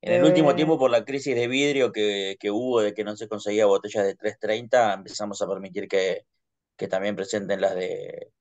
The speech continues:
Speaker 1: las de quinientos mililitros.
Speaker 2: Eh, Somos R C es bastante amplio en eso. También permite
Speaker 1: Y
Speaker 2: lata,
Speaker 1: también
Speaker 2: permite que sea
Speaker 1: latas.
Speaker 2: verde, no, no, no, que
Speaker 1: Sí,
Speaker 2: tenga
Speaker 1: sí, sí.
Speaker 2: grabado, no, no hay problema con eso.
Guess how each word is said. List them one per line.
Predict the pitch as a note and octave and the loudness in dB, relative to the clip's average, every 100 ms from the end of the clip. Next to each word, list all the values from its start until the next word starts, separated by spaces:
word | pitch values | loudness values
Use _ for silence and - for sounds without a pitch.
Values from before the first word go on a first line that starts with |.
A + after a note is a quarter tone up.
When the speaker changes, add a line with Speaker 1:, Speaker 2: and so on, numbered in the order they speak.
| _ - - | _ -14 -4
Speaker 1:
las | G2+ | -2
de | G2 | -2
quinientos | F#2+ G2+ F#2+ G2 | -4 -6 -4 -4
mililitros. | G2 G2 G2 - - _ _ _ _ _ _ _ _ _ _ _ _ _ _ - | -4 -6 -6 -10 -14 _ _ _ _ _ _ _ _ _ _ _ _ _ _ 2
Speaker 2:
Eh, | F3 E3+ D#3 | 4 6 4
Somos | A3 A#3 A3+ | 2 2 2
R | G#3+ | 0
C | C4 | 2
es | C4 | 2
bastante | A3 A3+ G#3 F3 | 2 -2 -4 -4
amplio | C#3+ D3 | -4 -8
en | C3+ | -10
eso. | B2+ C3+ | -10 -6
También | D#3 E3 | -4 -4
permite | D#3+ D3+ D#3 D#3 | -2 -2 -2 0
Speaker 1:
Y | |
Speaker 2:
lata, | E3+ G3 F#3+ F#3 | 4 4 4 4
Speaker 1:
también | F3+ A#2 | 2 2
Speaker 2:
permite | B2 D3 D#3 | 4 4 6
que | |
sea | D3+ | 6
Speaker 1:
latas. | E3 D#3+ | 6 4
Speaker 2:
verde, | F#3 F#3+ F3+ F3 F3 E3 D#3+ D#3 | 4 4 2 0 0 0 -4 -6
no, | C#3+ C#3 - C#3+ C#3+ | -8 -14 -14 -10 -8
no, | C#3 C#3 C3+ | -8 -10 -10
no, | C#3 C#3 | -8 -4
que | C#3+ | -2
Speaker 1:
Sí, | |
Speaker 2:
tenga | F3 E3 | 0 2
Speaker 1:
sí, | |
sí. | D#3 | 2
Speaker 2:
grabado, | D#3 F3+ F3+ D#3+ D#3 D3 | 2 4 4 2 0 -2
no, | D3 D3 | -4 -8
no | C#3+ D#3 | -6 -6
hay | D3+ | -6
problema | D3+ D3 C#3+ | -4 -4 -6
con | C#3 C3 | -8 -10
eso. | A#2+ | -14